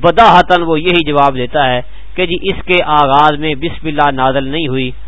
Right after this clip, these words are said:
لہذا نہیں لکھی گئی۔ تو کیا معنی باقی صورتوں کے شروع میں بسم اللہ الرحمن الرحیم نازل ہوئی ہے اس لیے لکھی گئی ہے؟ تو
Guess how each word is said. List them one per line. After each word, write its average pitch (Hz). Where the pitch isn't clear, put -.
لہذا 147
نہیں 139
لکھی 110
گئی۔ -
تو 143
کیا 185
معنی 185
باقی 165
صورتوں 190
کے 180
شروع 185
میں 190
بسم 175
اللہ 165
الرحمن 147
الرحیم 147
نازل 147
ہوئی 117
ہے 113
اس 214
لیے 202
لکھی 131
گئی 139
ہے؟ 127
تو 202